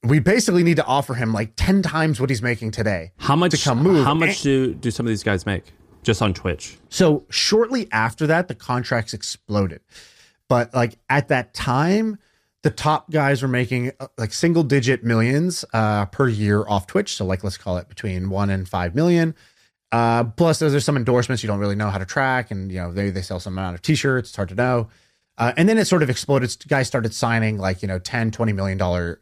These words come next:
Speaker 1: uh, deals, but they're, they're, they're, like, multi-year deals, three-year deals or something like that. So, you know, they're making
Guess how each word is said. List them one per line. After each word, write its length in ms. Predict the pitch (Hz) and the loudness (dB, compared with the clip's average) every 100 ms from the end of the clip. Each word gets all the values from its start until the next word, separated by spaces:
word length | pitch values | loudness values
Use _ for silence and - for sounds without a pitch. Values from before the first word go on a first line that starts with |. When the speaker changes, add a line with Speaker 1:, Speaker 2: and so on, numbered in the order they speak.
| - | -10
Speaker 1:
uh, 340 | 90 82 78 95 | -8 -8 -10 -2
deals, 400 | 147 151 131 120 - _ | 2 4 4 0 -8 _
but 120 | - 220 | -2 2
they're, 180 | 208 170 | 2 4
they're, 300 | 180 170 - - | 4 2 -2 -4
they're, 160 | 139 | -2
like, 160 | 127 113 | 0 0
multi-year 440 | 139 139 117 101 | 0 0 0 -2
deals, 240 | 82 82 - | -4 -8 -4
three-year 280 | 139 110 92 | 0 0 0
deals 200 | 80 87 | -6 -8
or 60 | |
something 240 | - 101 85 | -6 -6 -8
like 100 | 82 | -12
that. 240 | 78 - | -14 -8
So, 140 | - | -4
you 120 | 95 92 | -2 -2
know, 80 | |
they're 140 | 92 101 | 0 0
making 400 | 95 92 92 | 0 -4 -6